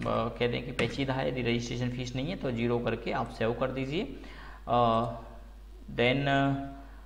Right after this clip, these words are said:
आपको यहाँ पर fees, admission fees आपको लेना है और जो भी आपकी fees होगी वो आप डालिए, then आप इसको save करिए।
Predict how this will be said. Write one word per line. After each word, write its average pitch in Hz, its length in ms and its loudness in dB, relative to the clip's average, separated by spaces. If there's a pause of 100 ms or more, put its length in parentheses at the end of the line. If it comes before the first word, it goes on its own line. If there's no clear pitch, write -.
(420)
आपको 131 420 2
यहाँ 120 460 4
पर 135 520 4 (460)
fees, 147 440 -2 (1300)
admission 131 460 2
fees 135 320 -2
आपको 127 240 2
लेना 117 280 4
है 160 200 -2 (720)
और 117 340 4
जो 123 260 4
भी 147 160 2
आपकी 139 240 2
fees 135 380 -2
होगी 139 320 0 (340)
वो 117 180 2
आप 113 260 6
डालिए, 123 360 2 (200)
then 113 200 2
आप 113 260 2
इसको 117 460 -2 (160)
save 107 240 2
करिए। 123 440 -2